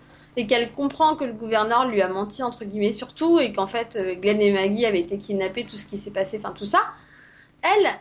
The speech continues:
elle, elle comprend que le gouverneur, il est pas clair. Ça, elle, elle l'a compris dans sa tête.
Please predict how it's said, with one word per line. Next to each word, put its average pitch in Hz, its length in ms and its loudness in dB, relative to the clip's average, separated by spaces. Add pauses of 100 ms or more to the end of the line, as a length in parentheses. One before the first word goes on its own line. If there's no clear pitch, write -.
(140)
elle, 254 160 -6 (120)
elle 247 160 -4
comprend 359 300 -2 (140)
que 370 60 -2
le 285 100 -4
gouverneur, 262 540 -2
il 277 160 -4
est 208 80 -2
pas 208 160 -2
clair. 208 260 -4 (240)
Ça, - 200 -4
elle, 240 460 2
elle 233 40 -8
l'a 254 100 -2
compris 302 380 -4
dans 247 120 -4
sa 233 160 -6
tête. 208 200 -10